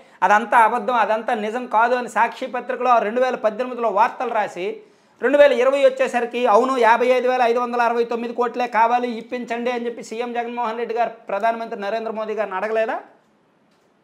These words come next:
రెండు వేల పద్దెనిమిదిలో ప్రతిపక్షంలో ఉన్నప్పుడేమో యాభై ఐదు వేల ఐదు వందల అరవై తొమ్మిది కోట్లు వద్దు అని రాశారు,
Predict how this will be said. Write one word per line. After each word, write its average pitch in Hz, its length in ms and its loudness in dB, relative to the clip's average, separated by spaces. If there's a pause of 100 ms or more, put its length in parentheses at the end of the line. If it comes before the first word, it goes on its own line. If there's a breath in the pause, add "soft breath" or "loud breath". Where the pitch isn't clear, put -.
(920 soft breath)
రెండు 190 140 0
వేల 269 140 8
పద్దెనిమిదిలో 254 560 2
ప్రతిపక్షంలో 247 680 -2
ఉన్నప్పుడేమో 240 520 0
యాభై 254 320 4
ఐదు 262 180 2
వేల 269 140 2
ఐదు 254 160 0
వందల 254 220 -4
అరవై 240 220 0
తొమ్మిది 233 260 -8
కోట్లు 254 280 -2
వద్దు 208 560 0
అని 180 300 0
రాశారు, 143 360 -2